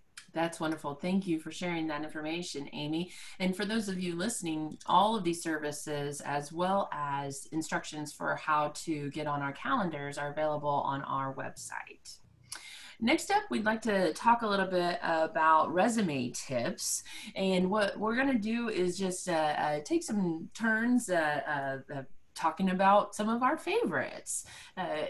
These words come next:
uh, Willow, Amy, would one of you like to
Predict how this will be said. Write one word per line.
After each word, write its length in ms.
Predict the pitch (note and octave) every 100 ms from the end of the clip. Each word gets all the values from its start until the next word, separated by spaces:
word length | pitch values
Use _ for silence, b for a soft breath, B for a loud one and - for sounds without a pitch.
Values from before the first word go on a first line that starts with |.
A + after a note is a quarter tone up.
| -
uh, 220 | D#3 C#3+
Willow, 380 | D3+ F3+ A3 A#3+ F#3+
Amy, 380 | G3 A3+ C4+ B3
would 280 | F#3 F3
one 220 | F3 F#3 G3+
of 100 | G3
you 220 | G3 G3+
like 260 | G3 F#3+ F#3+
to 320 | F3 D#3+